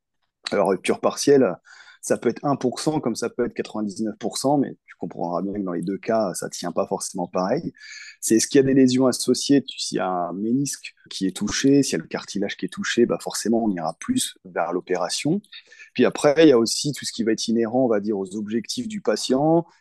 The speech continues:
Est-ce qu'il fait du sport à haute intensité ? Moi, j'aime pas forcément toujours le terme de haut niveau parce que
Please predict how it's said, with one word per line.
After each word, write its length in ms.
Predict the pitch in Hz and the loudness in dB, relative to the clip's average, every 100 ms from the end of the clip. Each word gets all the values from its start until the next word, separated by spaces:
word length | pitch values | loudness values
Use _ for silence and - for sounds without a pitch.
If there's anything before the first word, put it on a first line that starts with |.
| _ | _
Est-ce 140 | 110 - | -8 -6
qu'il 140 | 107 | -4
fait 100 | 107 | -2
du 100 | 110 | -2
sport 340 | - - 117 | -2 2 4
à 120 | 92 - | 2 2
haute 220 | 156 143 135 | 2 2 2
intensité ? 640 | - 123 - - 151 160 110 | 0 -2 -4 0 4 4 2
Moi, 200 | 101 107 | -6 -8
j'aime 180 | 98 95 | -8 -2
pas 120 | 117 | -2
forcément 380 | 101 - 113 107 | -4 -10 -8 -2
toujours 180 | 127 | 2
le 100 | 110 | 2
terme 240 | - 120 107 | 2 0 0
de 140 | 101 - | -2 2
haut 100 | 131 | 4
niveau 320 | 127 127 143 | 4 6 4
parce 220 | 131 104 | 2 -4
que 140 | - | -8